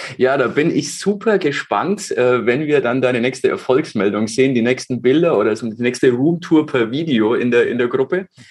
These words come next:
Das ist was, wo, glaub ich, alle ganz viel drauf reagieren immer, aber klar, auch,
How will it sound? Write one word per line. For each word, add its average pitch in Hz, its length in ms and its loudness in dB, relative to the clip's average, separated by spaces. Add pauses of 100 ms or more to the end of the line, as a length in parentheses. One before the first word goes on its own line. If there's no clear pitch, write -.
(300)
Das 117 160 -6
ist 143 160 -4
was, 143 240 0
wo, 139 140 4
glaub 135 220 2
ich, 135 180 -6
alle 147 220 2
ganz 156 260 -2
viel 170 220 -2
drauf 139 260 0
reagieren 131 480 2
immer, 135 200 -2
aber 113 140 2
klar, 120 280 -2
auch, 104 260 -2